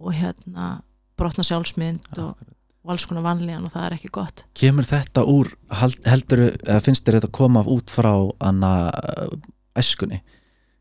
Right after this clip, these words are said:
Speaker 2: Hjá bæði fullorðnum og, þú veist, og krökkum, þú veist, ef þau hafa upplifað erfið æsku, farið í gegnum kerfið, verið inn í kerfinu,
Speaker 1: Mhm.
Speaker 2: uh, eins og tengslarof, mér finnst það mjög áhugavert, til dæmis.
Speaker 1: Já.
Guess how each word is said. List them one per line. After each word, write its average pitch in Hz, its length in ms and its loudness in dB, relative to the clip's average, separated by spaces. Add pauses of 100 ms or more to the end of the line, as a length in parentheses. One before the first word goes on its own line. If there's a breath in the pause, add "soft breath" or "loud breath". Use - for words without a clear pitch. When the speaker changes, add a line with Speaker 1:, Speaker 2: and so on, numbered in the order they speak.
(180)
Speaker 2:
Hjá 107 200 4
bæði 98 240 2
fullorðnum 98 340 2
og, - 280 -2 (1000)
þú 107 100 0
veist, - 220 -4
og 98 100 -2
krökkum, 104 400 -2
þú 98 160 -6
veist, - 160 -6
ef 98 140 2
þau 98 80 4
hafa 101 260 4
upplifað 104 440 2 (580 soft breath)
erfið 104 240 2
æsku, 107 260 0
farið 104 300 2
í 92 80 -2
gegnum 95 240 -2
kerfið, 110 460 2
verið 104 260 4
inn 123 160 2
í 110 80 -2
kerfinu, 110 460 0 (180)
Speaker 1:
Mhm. 170 320 -6 (160)
Speaker 2:
uh, 95 260 4 (140)
eins 98 120 -2
og 95 100 -6
tengslarof, 110 840 0
mér 107 180 2
finnst - 140 0
það 101 80 2
mjög 101 160 2
áhugavert, 98 400 -2
til 90 100 -6
dæmis. 92 300 -2
Speaker 1:
Já. 170 200 -8